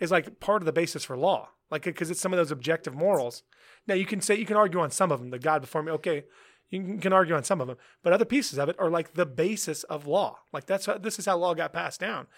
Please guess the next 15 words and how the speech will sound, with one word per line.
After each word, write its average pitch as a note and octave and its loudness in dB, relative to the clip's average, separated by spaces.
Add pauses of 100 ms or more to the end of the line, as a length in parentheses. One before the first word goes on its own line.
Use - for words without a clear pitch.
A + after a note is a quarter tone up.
(220)
So - -2
it's F#3 -2
like, F3 2
I A3 -4
mean, F3+ -4 (420)
maybe, G3+ -2
maybe A3+ 0
you G3 -2
could F#3 2
argue, E3+ 4
"Well, D3+ 6
we C#3 -4
shouldn't D3+ -6
have C#3 -2
this," D3+ 0